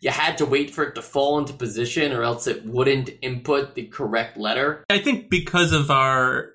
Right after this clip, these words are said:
Speaker 2: because of at least my experience with Wheel of Fortune, which was a nightmare, I was, like, kind of, I was kind of pleasantly surprised that it wasn't as bad as it looked.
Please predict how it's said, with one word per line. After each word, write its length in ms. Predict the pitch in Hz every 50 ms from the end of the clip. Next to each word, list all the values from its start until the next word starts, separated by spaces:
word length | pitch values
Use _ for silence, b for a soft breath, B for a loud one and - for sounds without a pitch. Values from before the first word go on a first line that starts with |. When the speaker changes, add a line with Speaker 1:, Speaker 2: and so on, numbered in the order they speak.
| _ _ _ _ _ _ -
Speaker 2:
because 280 | 156 156 156 185 190 165
of 120 | 151 143
at 60 | 151 143
least 200 | 147 151 147 147
my 520 | 135 139 143 139 147 139 131 131 - - - - - -
experience 640 | 147 143 - - - 165 151 143 139 131 123 127
with 140 | 131 123 120
Wheel 180 | 127 135 139 127
of 80 | -
Fortune, 640 | - - 131 139 143 147 202 196 202 208 - - _ _ _ _ _ -
which 180 | 139 135 -
was 160 | 147 131 -
a 200 | 147 131 - 123
nightmare, 600 | 123 127 127 139 143 160 175 185 196 208 202 202 - _ _ _ _ -
I 140 | - 156 180
was, 200 | 190 185 170 -
like, 140 | 175 151 147
kind 220 | - 185 175 170 151
of, 180 | 135 - - - 190 196 - - 120 127 -
I 80 | 165 160
was 160 | 175 165 170
kind 160 | - 180 165
of 80 | 151 151
pleasantly 340 | - 196 180 175 170 165 147
surprised 400 | - - - 156 143 135 131 127
that 60 | 131
it 80 | 123 -
wasn't 220 | 139 143 143 127
as 60 | 120 -
bad 300 | - 127 117 120 117 117
as 100 | 113 113
it 80 | - -
looked. 440 | 123 127 123 123 - - - -